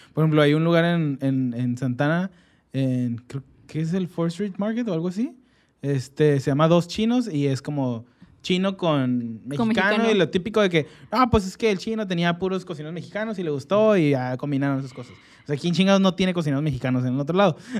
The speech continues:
Speaker 1: <laughs>
Speaker 2: Ya
Speaker 1: Pero
Speaker 2: sé.
Speaker 1: bueno, está chingón esa, eh, como esa sinergia, este, del street food que lo están haciendo como más,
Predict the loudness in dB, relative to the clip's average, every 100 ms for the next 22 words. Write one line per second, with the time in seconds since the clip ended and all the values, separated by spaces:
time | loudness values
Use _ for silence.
0 | -8 0 0 2 0 0 0 0 -2 -4
1 | -6 -12 -16 -12 -12 -2 -2 -2 0 0
2 | 0 2 2 2 -2 0 0 0 -2 0
3 | 0 -2 -6 -8 _ _ -2 0 0 -6
4 | _ 2 4 4 2 2 2 2 0 0
5 | -2 0 -6 -4 -6 -6 -6 -4 -4 -6
6 | -4 -4 -4 -6 -4 -2 -2 -4 -6